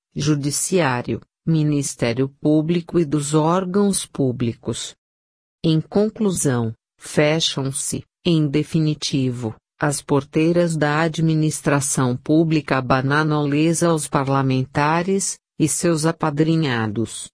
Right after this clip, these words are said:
deixando todo o foco da fiel execução das leis, aos funcionários e servidores públicos, ocupantes de cargos de chefia,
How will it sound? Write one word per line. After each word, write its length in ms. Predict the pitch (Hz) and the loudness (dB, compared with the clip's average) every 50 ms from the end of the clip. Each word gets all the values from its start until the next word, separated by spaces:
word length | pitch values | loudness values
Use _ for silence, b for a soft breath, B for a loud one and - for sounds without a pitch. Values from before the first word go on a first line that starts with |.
| _ _ - | _ _ -6
deixando 840 | - 160 165 165 156 - - - - 165 160 165 170 170 170 170 | 0 2 2 2 2 0 0 0 2 2 4 4 4 4 2 2
todo 440 | 165 - - 175 180 190 196 180 202 | 0 0 0 0 2 2 2 2 0
o 40 | 190 | -2
foco 520 | 165 - - - 233 240 262 - - 247 | -2 -4 0 2 2 2 2 2 2 2
da 140 | 202 202 190 | 2 2 0
fiel 460 | 185 - - 185 175 170 180 185 196 | 0 0 -2 0 2 2 4 4 6
execução 920 | 202 202 185 165 170 202 196 - - 180 170 - - - 165 151 147 143 139 | 6 6 4 4 4 2 2 2 -2 -2 -2 -2 -2 0 0 0 2 0 2
das 280 | 135 143 143 135 - | 0 0 0 -2 -2
leis, 600 | - 147 143 147 143 139 139 151 156 - - - _ _ _ _ | -2 0 2 2 2 2 2 0 -2 -4 -6 -10 _ _ _ _
aos 280 | - 151 135 135 - - | -2 -2 0 0 -2 -4
funcionários 1120 | - - 139 135 139 - - 151 156 156 160 160 170 180 185 196 208 220 214 - - - _ _ _ - | -4 -2 -2 -2 -2 -2 -2 0 2 2 2 2 2 2 2 2 0 0 0 -2 -6 -10 _ _ _ -2
e 120 | - 127 | -2 0
servidores 960 | 131 - - 147 147 147 139 151 147 139 131 135 135 131 135 127 127 127 - - | 0 0 0 0 -2 0 0 0 -2 0 0 0 2 2 2 2 0 -2 -4 -6
públicos, 840 | _ - 170 170 175 175 180 196 202 196 - 214 214 214 - - - _ _ _ _ | _ 0 2 2 2 2 2 0 0 0 -2 -4 -4 -4 -6 -10 -12 _ _ _ _
ocupantes 960 | - 185 170 - - 170 165 - - 151 143 131 127 131 135 139 - 170 165 139 | 2 2 2 2 -2 -4 -4 -2 -2 0 0 0 0 -2 -4 -4 -2 -2 -2 -2
de 160 | 143 151 156 | 0 -2 -2
cargos 580 | - - 180 170 170 170 165 156 170 165 - - | -2 0 -2 0 0 0 0 0 -2 -2 -2 -6
de 160 | 156 156 160 | -6 -4 -4
chefia, 760 | - - - 208 185 - - - 185 180 185 202 208 214 | -2 0 0 -2 -2 -4 -6 -4 -2 0 0 0 0 -2